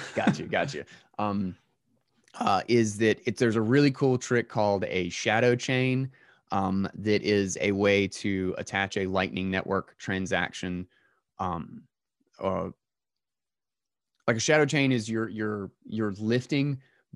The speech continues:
Speaker 2: Bit-, you're lifting Bitcoin out into a multi-sig agreement that looks a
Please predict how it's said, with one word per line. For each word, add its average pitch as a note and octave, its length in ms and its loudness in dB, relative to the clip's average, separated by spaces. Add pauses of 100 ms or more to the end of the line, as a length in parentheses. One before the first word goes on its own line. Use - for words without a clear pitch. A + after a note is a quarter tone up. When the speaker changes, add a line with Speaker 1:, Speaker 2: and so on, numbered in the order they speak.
(120)
Speaker 2:
Bit-, C3 180 2
you're A2 180 0
lifting B2 400 0
Bitcoin A#2+ 380 -2
out G#2 320 -6
into G#2+ 500 -4
a F#2+ 120 -2
multi-sig G2+ 580 -4
agreement G2+ 380 -4
that - 100 -8
looks G2+ 180 -8
a F2 80 -6